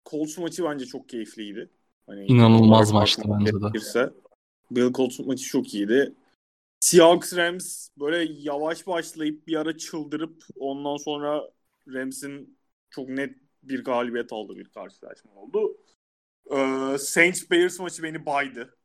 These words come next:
Speaker 1: açıkçası. Şeye üzüldüm. Yani, maçı izlerken zaten çok keyifli. Hani, seyir zevki olarak, keyif olarak çok şey bir maç değildi.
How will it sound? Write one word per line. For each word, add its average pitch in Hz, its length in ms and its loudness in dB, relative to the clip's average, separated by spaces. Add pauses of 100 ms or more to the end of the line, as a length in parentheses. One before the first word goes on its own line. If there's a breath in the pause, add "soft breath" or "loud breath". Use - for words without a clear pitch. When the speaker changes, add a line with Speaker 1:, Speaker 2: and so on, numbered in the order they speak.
Speaker 1:
açıkçası. 120 680 -18 (340)
Şeye 147 320 -4
üzüldüm. 135 540 -10 (180)
Yani, 107 220 -14
maçı 123 540 -8
izlerken 143 440 2
zaten 151 300 0
çok 139 180 -16 (720)
keyifli. 135 400 -6
Hani, 143 280 -8 (260)
seyir 135 340 -10
zevki 147 360 -4
olarak, 131 340 -4
keyif 127 220 -12
olarak 120 260 -8
çok 123 160 -18 (480)
şey 127 160 -12
bir 120 80 -12
maç 117 300 -12
değildi. 123 380 -10